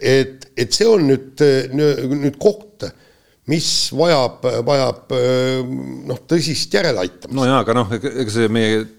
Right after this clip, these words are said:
Speaker 2: tippkergejõustik, rääk-, rääkides kergejõustikust, mis on, äh, selline nagu tiitlivõistluste medalikonkurentsis, on ikkagi ju alati püsinud selliste üksikute staaride peal, mitte nii, et nagu Vändrast tuleb saelaudu
Speaker 1: Jaa,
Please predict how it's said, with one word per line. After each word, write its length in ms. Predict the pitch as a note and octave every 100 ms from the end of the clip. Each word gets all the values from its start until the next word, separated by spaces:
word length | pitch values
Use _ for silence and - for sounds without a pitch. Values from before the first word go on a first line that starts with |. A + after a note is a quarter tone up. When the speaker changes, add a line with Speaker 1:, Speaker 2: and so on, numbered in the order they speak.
| _ -
Speaker 2:
tippkergejõustik, 880 | C3+ - A2+ G2 F2+ F2+ - G2+ - - C#3+ A2
rääk-, 240 | F#2+ -
rääkides 400 | G#2+ F#2 G2+ F#2
kergejõustikust, 720 | - G#2+ G2 F#2+ - - - F#2
mis 140 | -
on, 140 | F#2+ F#2
äh, 140 | F#2 F#2
selline 300 | F#2 F#2 F#2
nagu 300 | F#2 F2 F#2+ F#2+
tiitlivõistluste 960 | B2 G#2+ G#2 G2 - F#2 - G2+ G2+ G2
medalikonkurentsis, 1300 | G2 A2 B2+ A#2 F2+ F2+ G#2+ - F#2 F2+ - G#2 - -
on 140 | G#2 G#2+
ikkagi 320 | A2+ F2+ G2+ G2+
ju 100 | G2 G2+
alati 300 | G#2+ - -
püsinud 400 | A2+ G#2+ F#2 -
selliste 380 | F#2 - G#2 G2 - - - -
üksikute 460 | - G#2 - -
staaride 420 | - A2 F2+ E2+ E2
peal, 240 | F2 F2+
mitte 160 | G#2 A2
nii, 100 | A#2 G#2
et 100 | G#2+
nagu 160 | G2+
Vändrast 400 | A#2 A#2 G2 G2+ -
tuleb 160 | A2+ G2+
saelaudu 420 | - B2 A#2+ E3+ A3
Speaker 1:
Jaa, 160 | G3